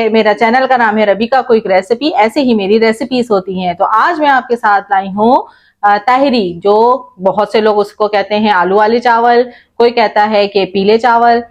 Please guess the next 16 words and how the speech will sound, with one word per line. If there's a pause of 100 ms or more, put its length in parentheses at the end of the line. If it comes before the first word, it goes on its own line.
(200)
और
मैं
तो
ये
कहती
हूँ
येलो
rice।
तो
हमारे
घर
में
इसको
मशहूर
है
हमारी